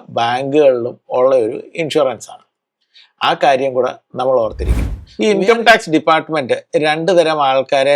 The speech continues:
രണ്ട് തരം രീതിയിൽ അവരെ ട്രീറ്റ്മെന്റ് ചെയ്യുന്നുണ്ടല്ലോ. ഒരെണ്ണം സിക്സ്റ്റി പ്ലസും ഒരെണ്ണം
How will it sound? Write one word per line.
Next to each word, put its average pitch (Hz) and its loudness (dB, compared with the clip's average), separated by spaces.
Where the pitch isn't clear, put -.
രണ്ട് 131 -2
തരം 135 2
രീതിയിൽ 127 0
അവരെ 123 0
ട്രീറ്റ്മെന്റ് 123 -4
ചെയ്യുന്നുണ്ടല്ലോ. 104 -8
ഒരെണ്ണം 117 -10
സിക്സ്റ്റി 123 -4
പ്ലസും 123 -4
ഒരെണ്ണം 120 -6